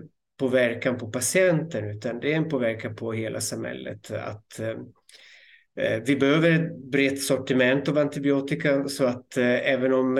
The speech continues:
det inte är den absoluta bästa nya antibiotika som kommer fram, den kan möjliggöra i alla fall att inte använda alltid samma antibiotikum. Och då går vi till, eh, den nya,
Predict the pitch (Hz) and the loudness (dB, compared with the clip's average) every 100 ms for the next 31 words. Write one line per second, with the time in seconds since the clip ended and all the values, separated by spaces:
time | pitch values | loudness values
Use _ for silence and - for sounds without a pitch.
0 | 131 131 139 139 170 156 135 131 131 151 | 2 2 2 2 2 4 4 2 0 2
1 | 143 160 160 147 147 147 147 143 143 143 | 2 2 2 2 2 2 2 4 4 2
2 | 131 135 135 135 127 127 127 123 123 190 | 0 0 0 -6 -6 -4 -2 -2 0 2
3 | 160 117 131 165 165 - _ _ _ - | 2 0 -2 -4 -6 -16 _ _ _ -6
4 | 131 139 135 156 151 156 143 139 143 135 | 0 2 2 4 4 6 4 4 4 4
5 | 131 135 131 127 123 127 165 156 123 123 | 4 4 2 2 0 -2 0 2 2 -2
6 | 113 135 135 156 139 123 123 120 120 113 | -4 -2 0 2 2 2 2 2 -2 -4
7 | - 123 120 - 156 - 131 117 147 165 | -4 -4 -4 -4 -4 -2 -2 0 0 0
8 | 160 113 104 107 107 - - - _ _ | -2 -4 -6 -10 -12 -14 -14 -18 _ _
9 | - _ _ _ - 135 151 151 139 139 | -20 _ _ _ -4 0 4 4 4 2
10 | 139 127 123 120 117 - - - _ - | 0 2 2 2 -2 -6 -20 -20 _ -2
11 | 131 131 139 139 139 123 | 2 4 6 6 6 4